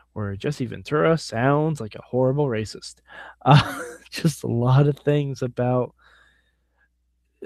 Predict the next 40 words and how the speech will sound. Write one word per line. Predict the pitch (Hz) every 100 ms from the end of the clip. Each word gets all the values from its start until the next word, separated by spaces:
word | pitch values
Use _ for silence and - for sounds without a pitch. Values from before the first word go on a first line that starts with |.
| 101 -
I | 156
mean, | 170 151 - 101 117
he | 151 180
calls | - 233 196 -
Tito | - 180 156 131
Chico, | 120 - 135 120 107
which | 104 107 -
is | 107
fine. | - 113 104 104 107
We | 120 120
all, | 120 117 110 - _ _
we | 127 135 135
all | 123 117
have | 117
gotten | 123 117 117
used | 123 -
to | 113
that | 113 113
at | 110
this | 120
point | - 120 110
'cause | -
he's | 135
been | 113 127
doing | 120 113 113
it | 113 - _ _ _ _ _ _ _ _ _ -
ever | 113 113
since | - 117
Tito | - 127
Santana | 117 131 135 143
wrestled. | 170 202 90 - _ _ - - _ _ _ _ _ _ -
But, | 123 131 123
uh, | 117 143 131 151 _ _ _ _ -
the | 139
commentary | 185 165 123 123 113
here | 113
is | 104
a | 107
little | 98 95
rough. | 107 - - -